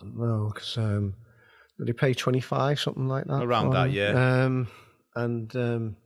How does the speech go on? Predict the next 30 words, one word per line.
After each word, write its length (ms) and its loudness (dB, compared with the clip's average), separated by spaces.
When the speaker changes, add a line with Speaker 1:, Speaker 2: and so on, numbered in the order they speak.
Speaker 1:
he's, 260 0
he's 300 -2
struggled, 500 2
hasn't 280 2
he, 220 2
on, 300 2
in 140 4
the 100 2
whole, 300 4
not 180 2
been 160 2
the 60 -2
player 400 2
they 180 0
were 240 0
hoping 640 6
to 120 0
get, 220 6
because 280 4
he, 100 4
if 480 -4
you, 120 -2
if 80 -2
you 100 0
look 180 0
at 60 2
his 140 2
style 360 2
of 80 -2
play, 280 4